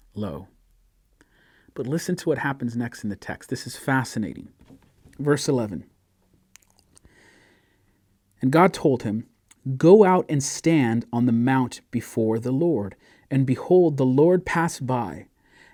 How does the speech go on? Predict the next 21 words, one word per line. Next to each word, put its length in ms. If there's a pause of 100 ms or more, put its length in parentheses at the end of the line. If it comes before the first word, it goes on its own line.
and 160
a 60
great 400
and 120
strong 480
wind 320
tore 440
the 80
mountains 520
and 240
broke 280
it 80
in 180
pieces, 480
and 160
the 60
rocks 460
fell 300
before 360
the 100
Lord. 240